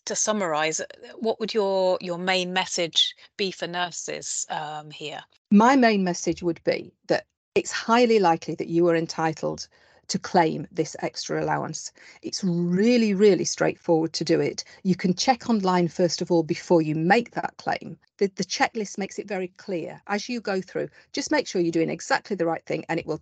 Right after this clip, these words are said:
Speaker 2: it will point you in exactly the right direction and say whether or not, based on your circumstances, you can claim. We're here to support you to get the, the whole amount of money that you want, and that's what you need to,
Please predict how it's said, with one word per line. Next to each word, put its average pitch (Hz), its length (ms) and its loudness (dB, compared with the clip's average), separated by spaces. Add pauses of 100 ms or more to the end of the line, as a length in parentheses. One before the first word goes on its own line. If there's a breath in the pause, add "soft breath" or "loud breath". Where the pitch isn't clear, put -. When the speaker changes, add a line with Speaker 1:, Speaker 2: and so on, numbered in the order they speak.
Speaker 2:
it - 140 -4
will 170 220 -10
point 233 240 2
you 165 80 -4
in 165 100 -2
exactly 170 600 -2
the 165 100 -6
right 156 200 -2
direction - 600 -6 (480 loud breath)
and 165 140 0
say 156 220 2
whether 175 280 4
or 160 60 -2
not, 160 380 -8 (180)
based 226 260 2
on 160 140 -2
your 147 160 -4
circumstances, 147 960 -6
you 165 180 0
can 143 240 -4
claim. - 300 -4 (100)
We're 233 140 6
here 302 160 4
to - 100 -10
support - 340 -2
you 160 120 -8
to - 140 -10
get 196 260 0 (160)
the, 190 140 -2 (120)
the 190 140 -2
whole 247 420 4
amount 185 360 -6
of 160 100 -10
money 180 420 -4
that 175 220 -4
you 180 240 -2
want, 156 480 -2
and 160 200 -4
that's - 300 0
what - 160 -2
you 160 100 -10
need 160 240 -10
to, 160 200 -4